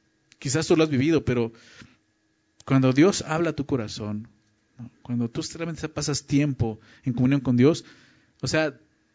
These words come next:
la palabra empieza a, a, a tener lugar en tu mente. O sea, ya ni siquiera es, "Ah, voy a memorizar este versículo y lo estás repitiendo todos los", no,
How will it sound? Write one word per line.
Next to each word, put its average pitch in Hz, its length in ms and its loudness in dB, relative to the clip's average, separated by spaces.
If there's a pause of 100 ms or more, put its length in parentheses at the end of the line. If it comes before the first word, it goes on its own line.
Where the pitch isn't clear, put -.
(140)
la 151 200 0
palabra 190 380 2
empieza 185 720 -2
a, - 140 -10
a, 139 320 -4
a 135 80 -6
tener 147 260 -2
lugar 156 240 4
en 165 100 -4
tu 139 100 -4
mente. 165 360 0
O 113 40 0
sea, 147 120 -2
ya 190 120 2
ni 202 100 4
siquiera 180 320 2
es, 185 180 2
"Ah, 170 100 0
voy 190 200 4
a 190 40 2
memorizar 165 280 0
este 170 120 2
versículo 160 400 4
y 156 40 8
lo 139 60 4
estás 151 140 2
repitiendo 160 380 0
todos 156 200 4
los", - 20 -8
no, 233 240 2